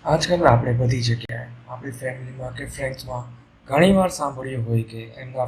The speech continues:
ફેમિલીમાં કોકને સુગરની પ્રોબ્લેમ છે અથવા તો ડાયાબિટીસ છે, તો આજે આપણે જાણીશું ડાયાબિટીસ વિશે. હેલો મિત્રો, હું છું ડૉક્ટર ધવલ અને આપણે વાત કરશું આજે ડાયાબિટીસ વિશે.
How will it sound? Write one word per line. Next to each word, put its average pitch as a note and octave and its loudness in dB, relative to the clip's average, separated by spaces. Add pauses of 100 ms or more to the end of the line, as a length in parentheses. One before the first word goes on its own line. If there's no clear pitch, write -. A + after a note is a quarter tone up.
ફેમિલીમાં A#2+ 0
કોકને A#2+ -4 (480)
સુગરની C3+ 2
પ્રોબ્લેમ C3+ -10
છે D3 -8 (580)
અથવા E3+ -4
તો F3 8
ડાયાબિટીસ A#2 4
છે, - -8 (540)
તો A#2+ -2
આજે A#2+ 2
આપણે A#2+ -4
જાણીશું B2 -4 (440)
ડાયાબિટીસ C#3 6
વિશે. - -20 (440)
હેલો D#3 8
મિત્રો, E3+ 0 (500)
હું D3 -8
છું C#3+ -2
ડૉક્ટર C3 4
ધવલ A#2 6 (400)
અને B2 -4
આપણે D#3 4
વાત B2+ 8
કરશું A#2+ -6 (300)
આજે A2+ -8
ડાયાબિટીસ A#2 -2
વિશે. - -12